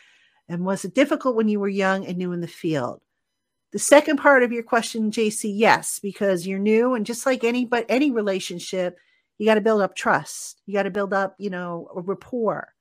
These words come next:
You know, like, if, if I met you in person,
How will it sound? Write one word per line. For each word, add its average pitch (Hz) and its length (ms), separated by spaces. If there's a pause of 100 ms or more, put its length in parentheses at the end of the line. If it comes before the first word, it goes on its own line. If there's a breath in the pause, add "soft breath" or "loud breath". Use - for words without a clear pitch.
(720)
You 185 80
know, 185 160
like, 208 260
if, 220 180
if 233 140
I 277 160
met 285 280
you 233 460
in 202 140
person, 175 680